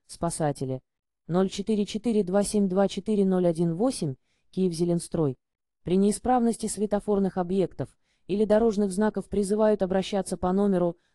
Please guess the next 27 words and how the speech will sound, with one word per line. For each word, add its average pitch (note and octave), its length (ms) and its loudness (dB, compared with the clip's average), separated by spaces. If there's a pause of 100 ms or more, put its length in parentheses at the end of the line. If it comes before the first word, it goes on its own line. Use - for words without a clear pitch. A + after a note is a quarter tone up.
ноль G3 220 2
пять G3+ 240 -2
ноль A#3+ 280 2 (300)
три G#3 160 -2
восемь C4 300 -2
семь B3 260 -2
три A3+ 160 -4
пять F#3 220 -4
четыре F3 360 -2
два. D#3+ 400 -2
Погода E3+ 340 2
в D#3+ 80 0
Украине E3 480 0
и - 20 -2
столице. D#3+ 600 -4 (480)
Как F3+ 180 -2
сообщалось E3+ 580 -2
ранее, F3 440 0 (320)
в D3 100 -6
Украине A3+ 420 0
к A3 60 -6
середине A3+ 460 0
текущей G3+ 480 -4
недели F3 520 -2 (260)
ожидается F3 560 -2
спад F#3 300 -6
жары. E3 380 -2